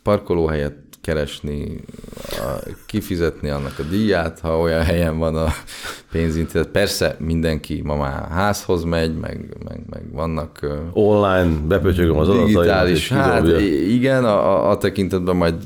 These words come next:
Speaker 1: majd szeretnék még mondani pár dolgot, mert azért, mert ezen a téren azt gondolom, van, van egy egészen jó működő, egyedi, ö,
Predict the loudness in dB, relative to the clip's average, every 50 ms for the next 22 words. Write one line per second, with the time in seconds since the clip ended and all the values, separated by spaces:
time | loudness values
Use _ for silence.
0 | -12 -14 -16 -16 -16 -10 -6 -2 -2 -2 -2 0 2 2 2 2 2 -2 -2 -2
1 | -4 -10 -14 -14 -8 -6 -4 -4 -2 -2 0 0 0 0 -2 -4 -6 -10 -14 -12
2 | -12 -12 -12 _ -2 0 0 2 0 -2 -2 2 4 4 4 4 4 2 2 2
3 | 0 0 0 0 0 -2 -4 -4 -2 -2 -2 -2 -4 -6 -12 _ _ _ _ _
4 | _ _ _ _ _ _ -2 -2 0 0 2 0 0 0 0 0 0 0 0 -2
5 | -2 -4 -4 -4 -2 -2 -2 -2 -2 0 0 0 0 0 0 0 0 0 -2 -6
6 | -12 -20 -20 -20 -20 -20 -20 -20 -20 -20 -20 -20 _ _ _ _ -10 -6 -4 -2
7 | 0 0 -2 0 -2 -2 0 0 0 0 0 0 -2 -2 -4 -4 0 0 0 2
8 | 2 2 0 -2 -2 -2 -4 -4 -4 -6 -6 -6 -4 -4 -4 -4